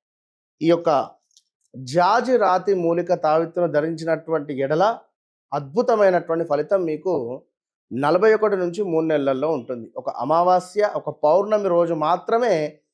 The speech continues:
ఈ మూలికలను సేకరించి ఒక తాయిత్తు రూపకంగా తయారు చేసి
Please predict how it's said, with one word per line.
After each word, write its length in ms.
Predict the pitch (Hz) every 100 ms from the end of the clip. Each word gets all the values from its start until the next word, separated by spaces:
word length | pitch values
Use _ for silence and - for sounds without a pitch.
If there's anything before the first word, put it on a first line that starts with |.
| _ _ _
ఈ 100 | 180 175
మూలికలను 500 | 165 190 202 202 190 165
సేకరించి 600 | 147 147 180 180 180 226 226 _ _ _ _ _ _ _ -
ఒక 100 | 165 139 - _
తాయిత్తు 340 | 160 196 190 190
రూపకంగా 520 | 185 170 175 165 180 147 131 - -
తయారు 340 | 147 165 156 151
చేసి 340 | 170 170 202